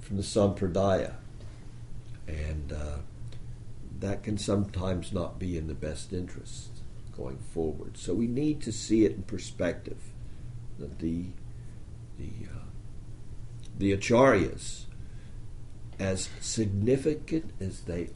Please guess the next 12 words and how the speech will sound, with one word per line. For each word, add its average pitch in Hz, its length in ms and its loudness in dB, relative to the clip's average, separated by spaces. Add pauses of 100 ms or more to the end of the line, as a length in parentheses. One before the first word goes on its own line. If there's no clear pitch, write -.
are 117 460 -2
in 92 100 -4
the 73 120 -6
lives 90 680 -4
of - 320 -8
their 87 260 -2
disciples, - 1300 0 (1080)
the 101 100 4
significance 127 1080 6 (240)
of - 300 -2
their 110 280 8
disciples' 101 1040 0